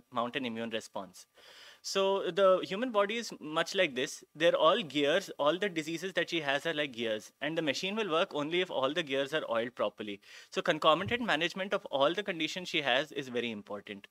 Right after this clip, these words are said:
not just covid. So going on with the initial management, her, uh, most important initial management would be supplemental oxygen therapy, which was provided to maintain a saturation of, uh, more than ninety-two percent.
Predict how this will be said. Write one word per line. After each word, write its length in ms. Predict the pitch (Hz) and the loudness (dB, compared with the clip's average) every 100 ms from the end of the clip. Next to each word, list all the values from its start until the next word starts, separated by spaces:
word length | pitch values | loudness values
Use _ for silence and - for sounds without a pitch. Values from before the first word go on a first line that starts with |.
| 139 | 0
not 240 | 139 147 | 0 2
just 200 | 185 - | -2 -4
covid. 280 | 117 104 95 _ _ - - _ _ _ _ - - - _ | -8 -6 -8 _ _ -20 -20 _ _ _ _ -20 -20 -20 _
So 220 | - 202 | -2 0
going 300 | 185 185 226 | 2 2 4
on 100 | 277 | 4
with 120 | 269 226 | 2 0
the 100 | 196 | 0
initial 320 | 175 180 214 | -2 -2 2
management, 480 | 151 139 139 185 190 | 2 2 0 -2 -2
her, 100 | 185 139 | 0 4
uh, 140 | 143 131 | 4 4
most 280 | 151 208 | 2 0
important 400 | 247 226 208 240 | -2 0 0 0
initial 340 | 180 165 170 196 | -2 -4 -6 0
management 460 | 156 139 143 156 | 0 0 -2 -4
would 120 | 180 147 | -4 -4
be 80 | |
supplemental 560 | 165 131 156 160 160 170 | 0 0 0 -2 0 2
oxygen 360 | 120 - 143 143 | 0 0 -4 0
therapy, 360 | 123 117 185 | 0 0 -4
which 140 | 196 165 | -4 -4
was 100 | 147 | -6
provided 460 | 135 113 107 208 - - - | -2 0 2 -2 -4 -20 -14
to 60 | 180 | -4
maintain 340 | 165 151 185 | 0 0 0
a 40 | 196 | 0
saturation 600 | - - 160 156 - 196 | 2 2 0 -4 -4 -4
of, 200 | 185 160 | -4 0
uh, 120 | 147 131 | 2 2
more 200 | 131 131 | 2 0
than 140 | 139 | 0
ninety-two 420 | 120 113 131 127 | 0 -2 -6 -8
percent. 400 | 113 104 113 185 | -8 -8 -8 -10